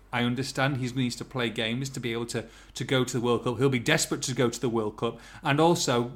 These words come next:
he needs to show to Gareth Southgate that he's playing week in, week out. I understand that that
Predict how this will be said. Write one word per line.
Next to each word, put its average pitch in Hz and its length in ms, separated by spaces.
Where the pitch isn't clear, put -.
he 143 220
needs 139 240
to 123 80
show 131 180
to 123 140
Gareth 127 260
Southgate 131 460
that - 80
he's 120 180
playing 113 460
week 117 220
in, 113 120
week 110 240
out. 107 300
I 120 100
understand 127 420
that 120 220
that 123 260